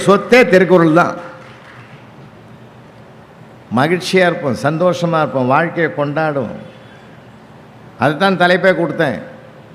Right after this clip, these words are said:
ஆயிரம் படிக்கிறது, ஆயிரம் பண்றது. ஐயா சொன்னார், அதுல தப்பே கிடையாது. அங்க நாவல்ல பணத்தை பத்தி பேசுறான், பணத்தை பத்தி பேசுறான்,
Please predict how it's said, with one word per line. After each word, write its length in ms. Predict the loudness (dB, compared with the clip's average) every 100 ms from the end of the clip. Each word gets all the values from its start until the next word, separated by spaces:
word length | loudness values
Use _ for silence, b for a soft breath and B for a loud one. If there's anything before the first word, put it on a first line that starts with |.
| -20 -20 -14 -2
ஆயிரம் 540 | 2 4 4 4 2
படிக்கிறது, 440 | 2 2 0 4
ஆயிரம் 420 | 4 4 4 2 0
பண்றது. 360 | 0 0 2
ஐயா 260 | 2 2 0
சொன்னார், 400 | 0 0 0 2
அதுல 180 | 2 0
தப்பே 420 | -2 -2 -2 -2
கிடையாது. 480 | 0 0 2 0 0
அங்க 200 | 0 0
நாவல்ல 520 | 2 2 2 2 0
பணத்தை 340 | -2 -2 -2 -2
பத்தி 220 | -2 -2
பேசுறான், 480 | -2 -2 -2 -2 -2
பணத்தை 320 | -4 -4 -6
பத்தி 200 | -6 -6
பேசுறான், 400 | -6 -6 -6